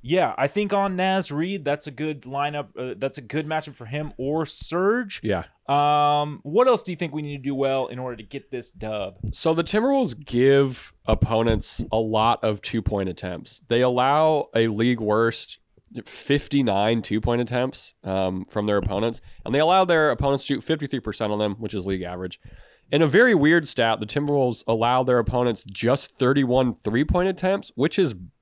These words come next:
Speaker 2: best in the league
Speaker 1: Okay.
Speaker 2: in terms of, um, you know, amount. But I think that's because teams are just killing them on the inside. <laughs> You know what I mean? So it's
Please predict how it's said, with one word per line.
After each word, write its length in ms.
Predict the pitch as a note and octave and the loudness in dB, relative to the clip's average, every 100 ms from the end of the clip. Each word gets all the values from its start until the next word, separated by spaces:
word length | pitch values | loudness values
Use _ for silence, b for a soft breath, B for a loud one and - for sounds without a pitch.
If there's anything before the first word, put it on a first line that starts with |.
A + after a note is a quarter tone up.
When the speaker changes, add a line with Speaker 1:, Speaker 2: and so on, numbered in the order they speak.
| _ - | _ 0
Speaker 2:
best 360 | B2+ G3+ - - | 2 2 0 -2
in 120 | A3 | 2
the 100 | D3 | 2
league 460 | G2+ A2 G#3 A#3+ - | 2 0 -2 -4 -4
Speaker 1:
Okay. 400 | C#3+ C#3+ D#3 A3 - | -2 2 2 0 -2
Speaker 2:
in 140 | B2 | -4
terms 300 | A#2 D3+ D3+ | 0 0 2
of, 320 | C#3+ C3 A2 - - | 2 2 0 -8 -2
um, 540 | A#2 A#2 A2 G#2 F#2+ - _ | 0 2 2 0 -6 -10 _
you 120 | B2 B2+ | -2 0
know, 140 | A2+ | 2
amount. 360 | A2 A#2 C#3 - b b | 2 2 2 0 b b
But 80 | C#3+ | 2
I 80 | D3+ | 2
think 160 | G#3+ | 2
that's 160 | F#3+ - | 2 0
because 400 | C#3+ - C3 - | -2 0 0 0
teams 260 | - B2+ | -2 -2
are 40 | A#2 | -2
just 180 | A2 - | -4 -6
killing 300 | - A2 G2+ | -4 -2 -2
them 140 | G2+ | -4
on 100 | F#2+ | -4
the 100 | F#2 | -6
inside. 640 | F2 - - - - - - | -8 -10 -10 -10 -16 -16 -18
<laughs> 160 | - | -6
You 60 | E3+ | 0
know 40 | D3+ | 2
what 80 | |
I 60 | B2+ | 2
mean? 240 | A2 A2 | 2 -2
So 240 | A2 - C3 | -4 -4 -6
it's 180 | - | -6